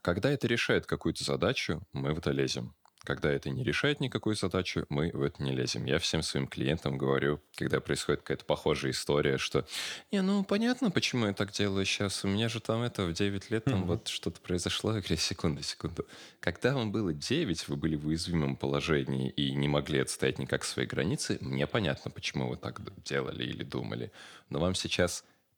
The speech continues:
Speaker 1: тридцать девять, и мамы с папой за спиной не стоит, и они уже вами, слава богу, не рулят. Вы вправе действовать иначе. Но зачем-то,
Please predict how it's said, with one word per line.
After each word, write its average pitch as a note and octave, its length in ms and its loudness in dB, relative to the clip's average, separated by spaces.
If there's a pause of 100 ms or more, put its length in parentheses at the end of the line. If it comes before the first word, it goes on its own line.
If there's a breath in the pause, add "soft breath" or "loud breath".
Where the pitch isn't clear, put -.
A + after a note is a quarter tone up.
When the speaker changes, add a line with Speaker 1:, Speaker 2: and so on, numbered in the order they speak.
(160)
Speaker 1:
тридцать - 720 -2 (160)
девять, F#2 580 -4 (400 soft breath)
и F2 60 0
мамы D#2+ 260 2
с - 120 -4
папой D#2 260 0
за C#2 100 -2
спиной D2 360 0
не C#2 100 -2
стоит, E2+ 420 0
и - 40 2
они C#2 180 0
уже E2 200 0
вами, E2 180 4
слава D#2 320 2
богу, D2 240 0
не C#2+ 100 0
рулят. D2 380 2
Вы C#2 140 -4
вправе C#2 840 2 (200)
действовать - 520 -2
иначе. F2 480 0 (440 loud breath)
Но F2+ 220 2
зачем-то, E2 1040 0